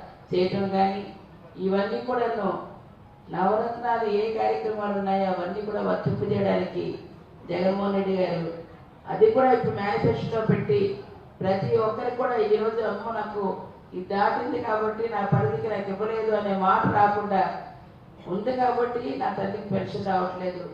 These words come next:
ఉంది కాబట్టి నా తమ్ముడికి ఇది రావట్లేదు", ఇలాగని ఆ మాట ఇప్పుడు అక్కర్లేదు,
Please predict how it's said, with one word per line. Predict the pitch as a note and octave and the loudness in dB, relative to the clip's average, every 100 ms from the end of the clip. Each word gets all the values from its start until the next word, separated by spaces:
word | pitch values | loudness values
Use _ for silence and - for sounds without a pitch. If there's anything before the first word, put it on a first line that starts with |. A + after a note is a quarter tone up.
| - | -10
ఉంది | G#3 A3+ | -4 -2
కాబట్టి | A3+ A3+ A3 A3 A3+ A3+ | -2 -2 -2 -2 -2 -2
నా | A3 | -2
తమ్ముడికి | G3+ F#3+ G3 G#3+ G#3 | -2 0 0 0 -2
ఇది | G3 G3 | -4 0
రావట్లేదు", | F#3+ F#3 F#3+ F#3+ F#3 | 2 2 0 -4 -6
ఇలాగని | F#3+ G#3+ A3+ A3+ G3 - - - - | -4 -4 -4 -6 -8 -12 -18 -20 -4
ఆ | - G3 | 4 4
మాట | G3+ B3 - B3+ - - - - F3+ | 8 8 8 8 6 6 -2 -8 -10
ఇప్పుడు | F#3+ F#3+ | 4 6
అక్కర్లేదు, | F#3 A3 A3 A3 A3 | 6 2 -2 0 2